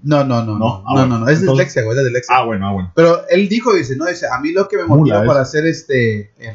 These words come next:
Speaker 1: rap es la poesía y la música. O sea,
Speaker 2: Ajá.
Speaker 1: y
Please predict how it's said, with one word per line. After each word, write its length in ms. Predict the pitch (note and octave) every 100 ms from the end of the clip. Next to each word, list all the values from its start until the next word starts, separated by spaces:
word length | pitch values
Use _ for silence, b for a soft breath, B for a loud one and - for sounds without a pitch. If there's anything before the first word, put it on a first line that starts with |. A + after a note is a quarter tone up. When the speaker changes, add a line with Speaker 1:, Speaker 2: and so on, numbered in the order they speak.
| A2
Speaker 1:
rap 380 | C#3+ E3+ - _ _ _
es 340 | C3+ C#3+ D3+ -
la 320 | A#2 A2+ - -
poesía 680 | A#2 A2 - E3+ G3+ A#3+ _ _ _ _
y 60 | A#2
la 100 | G#2+
música. 320 | A#2 G#2 - _ _ _ _
O 40 | -
sea, 120 | C3+ A#2 F2
Speaker 2:
Ajá. 40 |
Speaker 1:
y 380 | G#2 A#2+ A2+ G#2+